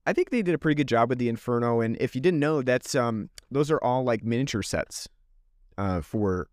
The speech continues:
all the architecture that you see crumbling and stuff and, and on fire, um, that you, you know, obviously that Mark's not running through because it doesn't make sense, but all of that stuff was just miniature and,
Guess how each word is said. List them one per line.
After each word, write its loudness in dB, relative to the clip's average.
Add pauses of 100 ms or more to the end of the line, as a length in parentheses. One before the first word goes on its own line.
(140)
all 2
the 0
architecture 0
that -4
you -4
see -6
crumbling 0
and -2
stuff 0
and, -4
and -2
on -2
fire, -2 (680)
um, 0
that -4
you, 0
you 2
know, -2
obviously -2 (200)
that 0 (480)
Mark's 0
not 0
running -2
through -4
because -14 (360)
it -14
doesn't -12
make -6
sense, 0
but 0 (460)
all 6
of 2
that 2
stuff 0
was 0
just -6
miniature -2
and, 0